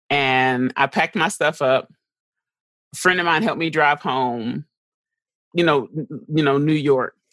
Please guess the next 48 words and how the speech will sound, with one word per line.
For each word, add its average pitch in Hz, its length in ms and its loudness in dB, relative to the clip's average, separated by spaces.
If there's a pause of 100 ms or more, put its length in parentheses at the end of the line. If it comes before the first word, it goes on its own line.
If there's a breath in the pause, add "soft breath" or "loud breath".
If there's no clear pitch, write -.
(340 loud breath)
My 160 80 4
mother 175 240 0
was 175 180 -2
like, 151 240 2
"You 135 320 -4
need 175 220 -2
to - 80 -8
go 156 140 0
to 123 160 0
<laughs> - 120 -2
Texas. 165 320 -4
I 160 60 0
mean, 170 120 -2
you 180 60 -2
need 175 120 0
to 165 60 -2
go 165 100 4
to 156 60 0
New 151 100 -2
York 151 160 -2
and 156 120 -2
find 156 200 2
some 139 100 -4
housing 156 440 0
because 147 400 -2
you 139 80 -8
cannot, 123 520 0
it's 147 180 -4
New 170 100 0
York." 147 320 0
We 226 200 2
actually 202 300 0
lived 170 260 0
in 160 100 -2
New 147 80 -2
York 143 300 0 (320 loud breath)
for 165 80 2
a - 20 4
little 156 200 4
while 139 180 4
when 143 80 0
my 135 120 2
dad 135 240 0
was 139 100 -4
stationed 139 320 -2
in 123 120 0
the 120 80 0
Navy. 127 380 -2